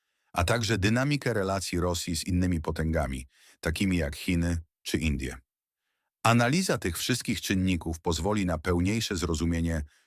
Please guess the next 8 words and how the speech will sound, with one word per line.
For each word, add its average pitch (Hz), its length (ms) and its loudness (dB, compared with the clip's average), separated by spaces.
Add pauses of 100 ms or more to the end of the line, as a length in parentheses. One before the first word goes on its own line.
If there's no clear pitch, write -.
(120)
kompleksowości 85 880 -2
sytuacji 78 720 -2 (340)
i 107 120 2
prognozowanie 82 840 0
dalszych 82 460 -2
scenariuszy 73 800 -2 (200)
rozwoju 76 400 0
konfliktu. 67 480 -8